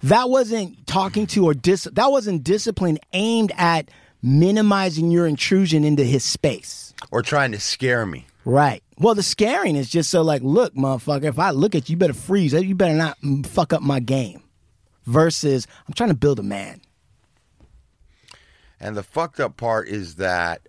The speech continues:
Speaker 2: uh, I feel like when my kids were young, I did some of that.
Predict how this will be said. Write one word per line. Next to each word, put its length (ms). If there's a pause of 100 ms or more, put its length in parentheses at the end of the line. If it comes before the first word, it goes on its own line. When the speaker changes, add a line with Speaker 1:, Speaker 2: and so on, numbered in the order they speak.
Speaker 2:
uh, 680 (180)
I 360
feel 440
like 340
when 200
my 160
kids 320
were 80
young, 280
I 100
did 200
some 220
of 60
that. 180